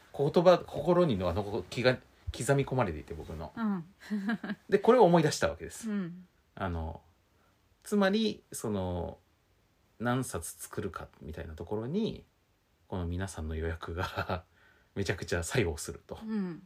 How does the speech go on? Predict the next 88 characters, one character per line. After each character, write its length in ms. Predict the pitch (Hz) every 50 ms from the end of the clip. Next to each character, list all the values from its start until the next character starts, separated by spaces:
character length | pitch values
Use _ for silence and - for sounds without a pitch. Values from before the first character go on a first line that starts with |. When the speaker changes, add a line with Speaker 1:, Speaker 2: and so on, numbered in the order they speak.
| _ -
Speaker 1:
う 60 | 92
ん。 260 | 85 78 76 78 80 -
そ 100 | - 143
れ 60 | 143
の 80 | 120 - -
根 140 | 196 190 127
拠 140 | - 80
に 60 | 73 76
な 80 | 73
る 60 | -
っ 20 | 82
て 120 | - -
こ 60 | -
と 60 | - -
で 20 |
す 80 | - _ -
よ 60 | -
ね。 120 | 147 160 - _ _ _ _ _ _ _ _ _ _ _ _ _ _ _
だ 100 | 180 175
か 80 | 170
ら、 240 | 156 185 180 143 107
ま 100 | 120 123
あ、 20 |
別 160 | 113 139 160 196
に 60 | 190
こ 120 | - - 196
の、 160 | 202 - - -
別 140 | - 160
に 80 | 185 196
こ 100 | - 190
の 80 | 202 202
本 180 | 233 247 190
じ 80 | 101 82
ゃ 20 |
な 80 | - -
く 80 | -
て 80 | - -
も 80 | 78 90
い 20 |
い 40 | 107
ん 40 | 101
で 80 | -
す 100 | 78 -
け 100 | - -
ど、 340 | - 82 82 90 78 - - _ _ _ _ -
Speaker 2:
う 60 | -
ん。 120 | 208 202 -
Speaker 1:
あ 60 | 104
の、 100 | 92 85
皆 180 | 92 120 151 165
さ 140 | - 175
ん 80 | 156 156
が 160 | 180 190 -
応 180 | 95 139 165 170
援 120 | 175 180
し 80 | 170 -
て 60 | 170
る 60 | 165
作 200 | 156 - 151 -
家 120 | _ - 160
さ 100 | 165 160
ん 60 | 156
と 100 | - 180
か 80 | - 107
が 80 | 82
い 80 | 73 80
た 160 | - - 107
ら、 320 | 92 98 95 - - - - _ _ _ _ _ _ _
ぜ 160 | 120 147 202
ひ 120 | 180 143 87
予 80 | 85
約 200 | 87 101 104 -
し 100 | 110 -
て 80 | - 110
あ 60 | 107
げ 80 | 110 107
て 60 | 113
ほ 140 | 104 92 104
し 140 | 95 - 90
い。 120 | 82 - _ _ _ _
Speaker 2:
う 40 | 214
ん。 420 | 220 214 208 208 202 180 170 170 -
Speaker 1:
う 40 | -
ん。 240 | 92 85 78 76 78 - - _ - - - - _ _ _ _ _ _
そ 160 | - - 170
れ 60 | 170
は 180 | 190 202 156 101
む-、 240 | 85 87 98 104